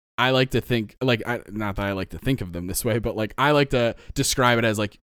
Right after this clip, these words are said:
picture, you're, like, bleeding out. Like, you're in the process of dying, but you are not dead yet. When it gets back to your turn, if you start your turn and you are at zero hit points, then you have to make a death saving throw.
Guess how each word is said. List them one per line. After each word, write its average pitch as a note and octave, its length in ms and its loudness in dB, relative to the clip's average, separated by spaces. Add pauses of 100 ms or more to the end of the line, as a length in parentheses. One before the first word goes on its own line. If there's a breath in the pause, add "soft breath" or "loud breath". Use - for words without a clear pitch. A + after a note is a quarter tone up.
picture, D#3 320 2
you're, C#3+ 200 6
like, D3+ 160 6
bleeding C3 340 4
out. F#2+ 180 -4 (160)
Like, G#2 180 -4
you're B2+ 140 6
in C3 140 2
the C3+ 80 2
process - 600 -2
of G#2 140 -4
dying, G2+ 320 0
but G#2+ 120 -8
you A2+ 100 0
are A#2 60 0
not A2 200 -2
dead G2 220 -4
yet. F2+ 220 -6 (1080)
When C#3+ 280 2
it F3+ 180 0 (100)
gets C#3 240 0
back C3 460 2
to - 120 -6
your C#3+ 180 0
turn, A2+ 460 -4
if G#2 140 -8
you A#2 60 -4
start - 480 0
your D#3 140 0
turn G#2+ 640 -4 (280)
and G#2+ 140 -2
you A2+ 140 2
are A2+ 80 2
at G2+ 160 -2
zero A#2 320 2
hit B2 240 -4
points, F2 340 -8
then A2+ 160 -2
you A2 120 2
have A2 100 -2
to A2+ 80 -8
make G#2+ 180 -4
a G2 120 -4
death B2 340 -2
saving G#2 460 -2
throw. F2+ 420 -6